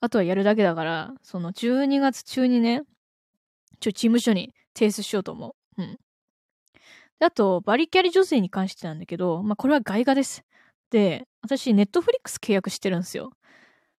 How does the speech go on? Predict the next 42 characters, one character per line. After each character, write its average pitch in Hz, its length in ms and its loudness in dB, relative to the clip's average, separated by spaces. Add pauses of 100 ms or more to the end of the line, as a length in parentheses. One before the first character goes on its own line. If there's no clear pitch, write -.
(140)
そ 160 340 -6
う。 - 60 -20
あ 190 160 -2
の、 180 120 -2
も 185 120 0
う - 20 0
毎 269 240 4
日 - 160 -4
Netflix 196 380 0
見 214 100 2
て 185 80 0
ん - 20 -6
だ 165 80 -6
け 170 60 -8
ど、 175 200 -6 (460)
で、 254 440 0
そ - 240 -4
の、 339 320 4 (280)
Netflix 370 1080 2
オ 302 120 4
リ 359 140 8
ジ 359 140 -2
ナ 226 100 4
ル - 240 -6
の 180 100 -10
作 - 280 -10
品 185 240 -6
が、 175 340 -4
ま 214 120 0
あ、 - 20 -6
結 277 160 -6
構 - 140 -10
ね、 175 100 -8
Netflix 196 420 0
上 190 140 -4
に 175 80 -2
あ 202 60 2
る 175 100 0
ん - 20 -6
で 180 60 -14
す - 120 -14
よ。 - 120 -12